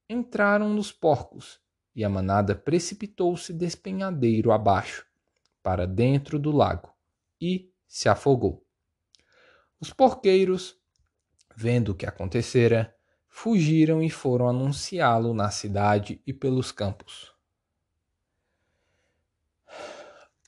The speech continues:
Os gerazenos rejeitam Jesus.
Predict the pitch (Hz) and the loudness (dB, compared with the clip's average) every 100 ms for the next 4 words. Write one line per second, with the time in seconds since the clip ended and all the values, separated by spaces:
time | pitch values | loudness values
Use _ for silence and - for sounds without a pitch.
0 | _ - 110 107 123 151 165 139 139 139 | _ -4 0 2 4 2 0 0 0 2
1 | 139 135 - _ - 127 156 113 110 104 | 0 -4 -10 _ -4 0 0 2 0 -2
2 | - 110 104 110 104 104 - - | -4 -2 0 0 0 -6 -6 -16